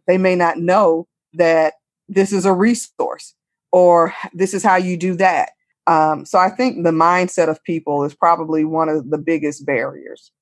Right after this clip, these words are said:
And so a lot of times I'm working to find that commonality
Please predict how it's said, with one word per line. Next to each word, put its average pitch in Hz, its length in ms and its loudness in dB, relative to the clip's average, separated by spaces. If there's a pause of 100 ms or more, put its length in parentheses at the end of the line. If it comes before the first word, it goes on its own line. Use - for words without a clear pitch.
And 165 100 -4
so 170 160 2
a - 40 4
lot 175 180 4
of 170 80 0
times 165 280 0
I'm 160 200 0
working 170 360 0
to 156 60 -4
find 156 320 0
that 139 160 -4
commonality 160 840 -2